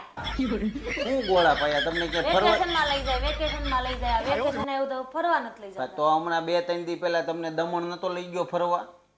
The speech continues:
Speaker 2: દમણ તો લઈ ગયા તા એક દિવસ, એક દિવસમાં બકાડી દેવાનું.
Speaker 1: તો તમારું દસ દસ દી રખડવું છે?
Speaker 2: હાલે, વેકેશનમાં ઈ જ હોય.
Speaker 1: કે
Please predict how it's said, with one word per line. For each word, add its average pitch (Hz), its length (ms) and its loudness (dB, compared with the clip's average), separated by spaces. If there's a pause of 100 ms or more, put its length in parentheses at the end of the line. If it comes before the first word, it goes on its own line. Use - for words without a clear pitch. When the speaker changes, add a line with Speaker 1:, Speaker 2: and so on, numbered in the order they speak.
(460)
Speaker 2:
દમણ 214 320 -10
તો 320 140 -2
લઈ 359 140 -2
ગયા 311 140 2
તા 262 80 -2
એક 359 300 -2
દિવસ, 269 420 -6
એક 285 200 -8
દિવસમાં 294 360 -2
બકાડી 320 320 0
દેવાનું. 220 480 -8
Speaker 1:
તો 123 80 -14
તમારું 139 540 -4
દસ 160 180 6
દસ 170 200 2
દી 175 180 -2
રખડવું 175 480 -2
છે? 190 200 -10 (120)
Speaker 2:
હાલે, 208 640 -2 (180)
વેકેશનમાં 285 540 -8
ઈ 339 140 -8
જ 262 80 -12
હોય. 208 200 -8
Speaker 1:
કે - 340 -16